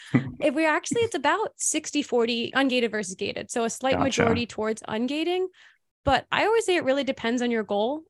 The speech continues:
Speaker 2: right? Like, if you have a more complex product with a lot of different features, you might want that email so you can nurture them and send them more education and content later.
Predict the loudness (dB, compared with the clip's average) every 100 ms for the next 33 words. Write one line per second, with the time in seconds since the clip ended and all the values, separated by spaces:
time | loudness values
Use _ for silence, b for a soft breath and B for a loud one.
0 | -6 -2 -2 -2 -4 -2 0 0 2 0
1 | -2 -2 -2 0 -2 -2 -2 0 0 -2
2 | -2 -2 -2 -4 -6 -6 -10 -8 -8 -6
3 | -6 -6 -10 b b 0 2 2 2 -2
4 | 0 -2 -2 -2 0 -2 -4 -6 -6 -4
5 | -2 -2 -2 -2 0 0 0 -2 -2 -2
6 | -2 -2 -2 -2 -2 -4 -6 -2 -2 -2
7 | -4 -6 -4 -6 -4 -6 -6 -4 -4